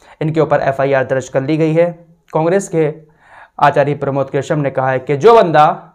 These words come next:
लोगों के भविष्य बताता है वो अपने भाई का ही भविष्य नहीं बता पाया। इसको लेकर मामला काफ़ी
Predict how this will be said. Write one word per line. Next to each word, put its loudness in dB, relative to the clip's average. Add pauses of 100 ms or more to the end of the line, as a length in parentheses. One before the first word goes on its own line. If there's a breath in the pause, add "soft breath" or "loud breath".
(280)
लोगों 0
के -4 (640 soft breath)
भविष्य 2
बताता 2
है 2
वो -2
अपने -4
भाई -2
का -4
ही -4
भविष्य -8 (160 soft breath)
नहीं -8
बता -12
पाया। -18 (180)
इसको 2
लेकर 2
मामला 0
काफ़ी -4